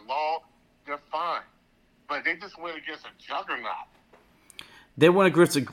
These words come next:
Speaker 2: a group of receivers that are outstanding and a quarterback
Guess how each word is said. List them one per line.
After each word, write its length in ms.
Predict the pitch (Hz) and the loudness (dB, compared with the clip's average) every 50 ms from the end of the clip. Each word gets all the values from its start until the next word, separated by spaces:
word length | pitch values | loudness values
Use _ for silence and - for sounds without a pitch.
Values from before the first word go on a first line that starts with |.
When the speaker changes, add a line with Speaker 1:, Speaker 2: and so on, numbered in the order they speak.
| - - | 2 2
Speaker 2:
a 80 | 156 | 2
group 300 | 131 - - 165 170 165 | 2 6 6 6 6 6
of 100 | 151 127 | 6 4
receivers 720 | 131 131 117 - - 175 175 151 131 127 120 113 113 104 107 | 4 4 4 6 6 6 8 8 8 6 4 4 2 0 -2
that 400 | 110 123 123 117 117 113 - - | 2 4 4 6 4 2 0 -2
are 360 | 120 113 110 110 110 107 - - - | 0 2 4 4 4 4 2 2 2
outstanding 840 | 120 117 85 - - - - 165 175 190 180 147 113 107 101 104 120 | 2 2 2 -2 -6 -2 2 4 6 6 6 6 6 4 2 0 0
and 120 | - 127 | 0 0
a 60 | 123 120 | 0 0
quarterback 920 | - - - 175 196 190 165 139 104 120 113 107 110 - - - - | -2 4 8 8 10 10 8 6 6 6 4 4 4 2 0 -8 -20